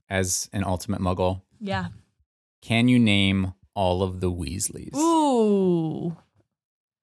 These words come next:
Speaker 1: S-
Speaker 2: Mister and Missus Weasley.
Speaker 1: What are their
Speaker 2: I
Speaker 1: names?
Speaker 2: don't, they don't have names.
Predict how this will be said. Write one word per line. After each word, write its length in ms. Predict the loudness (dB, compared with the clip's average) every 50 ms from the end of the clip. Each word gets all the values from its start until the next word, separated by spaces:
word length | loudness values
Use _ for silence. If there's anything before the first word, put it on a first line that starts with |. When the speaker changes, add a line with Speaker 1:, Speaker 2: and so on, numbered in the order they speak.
| _ _ -20 -20 -18 -14
Speaker 1:
S- 160 | -10 -4 0
Speaker 2:
Mister 560 | 2 4 4 4 4 2 0 -2 0 2 2 2
and 160 | 2 2 2
Missus 460 | 2 0 0 0 -2 -2 -4 -4 -4
Weasley. 380 | -6 -6 -6 -8 -8 -4 0 4
Speaker 1:
What 180 | 4 6 6
are 80 | 6 6
their 160 | 4 4 4
Speaker 2:
I 40 | 4
Speaker 1:
names? 540 | 4 4 4 2 2 2 0 0 -2 -2 -4
Speaker 2:
don't, 220 | -6 -8 -10 -16 -20 -16
they 120 | -14 -12
don't 160 | -10 -8 -4 -2
have 180 | -2 -2 -2
names. 960 | -2 -6 -6 -8 -8 -6 -4 -4 -2 0 0 0 0 0 -2 -6 -12 -20 _